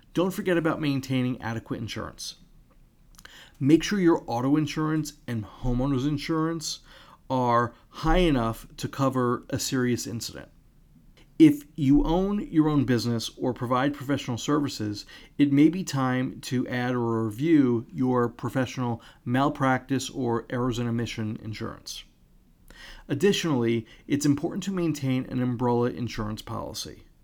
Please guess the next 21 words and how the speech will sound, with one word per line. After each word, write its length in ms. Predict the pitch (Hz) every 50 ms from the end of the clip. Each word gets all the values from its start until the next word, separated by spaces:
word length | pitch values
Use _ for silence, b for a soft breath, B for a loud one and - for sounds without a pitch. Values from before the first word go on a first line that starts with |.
| b b b b b b -
An 100 | 135 135
umbrella 400 | 135 117 143 151 160 208 202 170
policy 560 | 139 131 127 123 120 113 - 127 123 120 -
can 240 | - - - 123 123
be 160 | 127 135 -
added 420 | - 120 117 117 117 117 117 110 - -
on 120 | 120 123
top 360 | - - 131 - 135 269 135
of 300 | 135 127 120 117 107 - B B B B B B -
other 240 | 139 143 160 170 -
insurance 460 | 160 147 143 - 139 135 131 120 -
policies 800 | - - 123 123 123 127 127 120 - - 110 104 104 104 - - b b b b b
to 120 | - -
cover 520 | - - 131 131 127 127 127 123 120 113 117 b b b b b -
excess 400 | - - 294 - 190 - - -
liability 640 | 294 - 139 135 127 135 135 131 123 123 117 117 113
beyond 800 | 107 - 123 117 123 131 151 170 180 160 139 123 120 120 110 - -
what 200 | - 139 131 131
those 200 | 131 123 117 113
policies 500 | - - 120 110 110 107 - 113 104 -
cover. 400 | - - 113 107 - - -